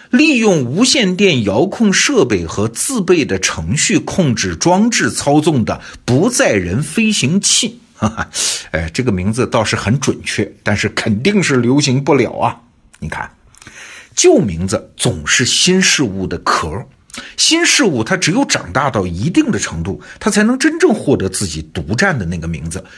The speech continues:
才能破壳而出啊。在此前呢，只能是这么凑合着。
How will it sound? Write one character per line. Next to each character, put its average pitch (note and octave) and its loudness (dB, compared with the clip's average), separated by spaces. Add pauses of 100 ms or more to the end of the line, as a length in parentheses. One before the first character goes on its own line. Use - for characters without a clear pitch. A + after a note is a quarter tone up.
才 - -2
能 F#2+ 0
破 - 0
壳 - -4
而 F#2 -4
出 - -6 (100)
啊。 F2 -6 (140)
在 F3 2
此 B2 0
前 G#2 2
呢， D#3 0 (160)
只 G#2 0
能 D#2+ -4
是 C3 2
这 F#2+ -4
么 D#2 -6
凑 F2 -6
合 - -14
着。 - -14